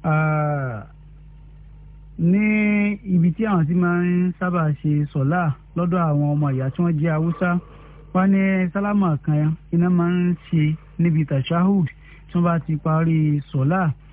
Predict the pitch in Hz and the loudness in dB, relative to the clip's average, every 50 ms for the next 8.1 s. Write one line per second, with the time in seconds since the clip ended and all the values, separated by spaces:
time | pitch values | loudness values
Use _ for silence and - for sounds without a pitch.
0 | - - - - - - 170 160 143 - 220 233 240 233 233 220 190 170 180 180 | -20 -20 -20 -20 -8 -4 -2 -2 0 0 -2 -2 -2 -4 -4 -6 -4 -2 0 2
1 | 180 180 180 170 - - 185 180 175 175 175 175 180 - - 160 156 160 156 151 | 2 2 0 0 0 -2 0 0 0 0 0 -2 -4 -4 -4 -2 -2 0 0 0
2 | 143 143 135 131 131 - - - - - - 202 202 208 220 208 202 185 175 165 | -2 -2 -4 -6 -8 -12 -16 -20 -20 -8 -4 -2 -2 0 2 2 2 2 2 2
3 | 160 156 - 170 170 160 156 151 151 - - - - - - 170 170 160 170 180 | 0 0 0 0 0 2 2 0 -2 -4 -10 -20 -20 -8 -2 0 2 2 2 0
4 | 165 - 165 165 160 160 160 160 156 180 - - - 143 131 - 170 160 156 135 | -2 -2 -2 0 0 2 0 0 -2 -6 -8 -4 -4 -2 -2 0 0 0 0 0
5 | 131 127 110 113 - - - - - - - - 220 214 233 208 175 165 170 165 | 0 -2 -4 -6 -10 -16 -20 -20 -20 -18 -8 -6 -4 -2 0 0 2 2 2 2
6 | 156 147 143 156 180 202 185 160 156 180 180 180 175 175 170 170 170 190 190 175 | 2 0 0 0 0 0 -2 0 0 -2 -2 -2 -2 -2 -2 0 0 -2 0 0
7 | 160 160 170 165 151 131 - - - - - - - - - 175 175 180 151 - | 0 0 0 0 -2 -4 -6 -10 -20 -20 -20 -20 -20 -10 -4 -2 -2 -2 -2 -2
8 | 170 | 0